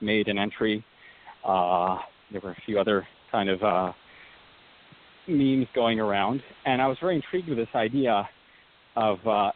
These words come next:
aesthetics as being a little, uh, upstream from, uh, fro-, in other words, political theory as emergent from, uh,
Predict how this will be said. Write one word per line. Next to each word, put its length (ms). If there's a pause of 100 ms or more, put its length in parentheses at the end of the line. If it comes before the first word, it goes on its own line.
(100)
aesthetics 760
as 200
being 220
a 40
little, 220 (160)
uh, 120 (200)
upstream 680 (100)
from, 300
uh, 300 (1000)
fro-, 240
in 80
other 140
words, 200
political 320 (100)
theory 360
as 180
emergent 480 (160)
from, 300
uh, 340